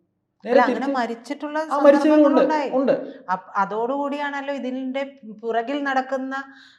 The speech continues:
Speaker 1: ഏഹ്, തീവട്ടിക്കൊള്ള
Speaker 2: തീർച്ചയായിട്ടും പുറത്തു
Speaker 1: അല്ലേ
Speaker 2: വന്നു.
Speaker 1: പുറത്തു വന്നത്?
Speaker 2: അതെ.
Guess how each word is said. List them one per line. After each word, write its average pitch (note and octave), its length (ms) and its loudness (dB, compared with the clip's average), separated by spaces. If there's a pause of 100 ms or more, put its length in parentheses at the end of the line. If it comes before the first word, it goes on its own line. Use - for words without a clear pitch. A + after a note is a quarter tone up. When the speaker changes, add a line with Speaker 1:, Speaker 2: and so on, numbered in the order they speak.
(120)
Speaker 1:
ഏഹ്, G3 160 -2 (420)
തീവട്ടിക്കൊള്ള C4+ 720 0 (340)
Speaker 2:
തീർച്ചയായിട്ടും D4+ 400 4
പുറത്തു C#4+ 220 8
Speaker 1:
അല്ലേ B3+ 160 2
Speaker 2:
വന്നു. - 120 -6
Speaker 1:
പുറത്തു C#4+ 300 2
വന്നത്? G3+ 260 0
Speaker 2:
അതെ. F#3 100 2